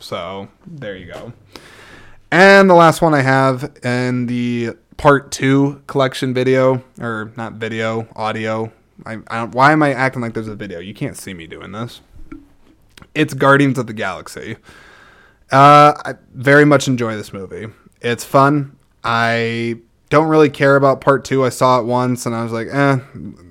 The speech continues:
Gave me Iron Man two vibe, just overly bloated, overly stuffed. Didn't have as good of a story as the first one. All that noise, but Guardians of the Galaxy, the first one, is still a really fun time, good ensemble movie, and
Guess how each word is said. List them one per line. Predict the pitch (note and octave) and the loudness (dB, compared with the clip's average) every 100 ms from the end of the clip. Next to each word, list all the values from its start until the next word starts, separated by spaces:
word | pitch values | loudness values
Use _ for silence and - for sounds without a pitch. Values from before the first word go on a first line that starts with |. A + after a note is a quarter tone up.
| - - G#2 C3 | -20 -20 -20 -4
Gave | C3+ C3+ | -2 0
me | C3+ | 0
Iron | B2 A#2+ B2 B2 | 0 -2 0 -2
Man | A#2+ G#2 | -4 -6
two | - A#2+ | -6 -6
vibe, | A#2 A2+ A#2 A2+ | -4 -4 -4 -6
just | A#2 - | -12 -8
overly | A#2 A2+ A#2 A2 | -8 -6 -8 -8
bloated, | G#2+ G#2+ A2+ A2 | -8 -6 -6 -6
overly | G#2+ A2 G#2+ | -8 -10 -12
stuffed. | G#2+ - G#2+ G#2+ - | -14 -12 -10 -10 -10
Didn't | A2+ G#2 | -12 -10
have | A#2+ A2+ | -10 -10
as | A2 | -10
good | A#2+ | -12
of | G#2+ | -10
a | G#2 | -12
story | - G#2+ G#2+ | -10 -8 -8
as | A2 | -10
the | G#2 | -14
first | - G#2+ G#2+ | -12 -12 -10
one. | G#2+ G#2+ G#2 G#2+ - _ _ _ _ _ _ | -10 -10 -10 -12 -16 _ _ _ _ _ _
All | B2 B2+ | 2 2
that | B2 B2 B2+ | 2 0 0
noise, | B2 A#2+ A#2+ A#2 | 0 0 0 -2
but | - D3+ B2+ B2 - _ _ _ _ | 2 6 6 2 -10 _ _ _ _
Guardians | C#3 D3+ D3 B2+ | 4 4 4 0
of | A#2 | -4
the | |
Galaxy, | A#2 A#2 A2+ - A2 | -4 -4 -4 -6 -8
the | G#2+ | -8
first | A2+ A2 - | -10 -8 -8
one, | G#2+ G#2 | -8 -8
is | G#2 - | -10 -8
still | B2 A2 G#2+ | -6 -4 -6
a | G#2 | -10
really | G#2 A2 G#2+ | -12 -12 -12
fun | - A2 G#2 | -10 -10 -10
time, | - G#2 G2+ G2+ | -10 -10 -10 -12
good | G2+ A#2 | -8 -6
ensemble | A2+ A2 A2 G#2+ G#2 G2+ | -4 -6 -8 -8 -8 -10
movie, | G2+ G#2 G2+ G2 G2+ | -10 -12 -12 -12 -12
and | - G#2+ G#2 G2+ G2+ | -12 -12 -12 -12 -14